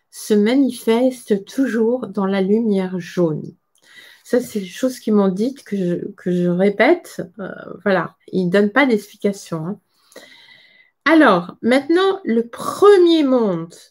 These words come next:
c'est-à-dire le premier cycle terrestre, hein, plus exactement, il fut détruit par le feu et les volcans, car les hommes oublièrent Dieu, leur créateur,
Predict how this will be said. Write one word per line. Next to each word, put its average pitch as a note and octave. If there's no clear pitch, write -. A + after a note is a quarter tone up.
c'est-à-dire B3
le A#3+
premier D#4
cycle D4+
terrestre, G#3+
hein, A3
plus G3
exactement, F#3
il B3
fut F#4
détruit E4+
par C#4
le B3+
feu -
et A#3
les A#3
volcans, C4
car A#3
les A3+
hommes D#4+
oublièrent A#3+
Dieu, B3+
leur G3+
créateur, C4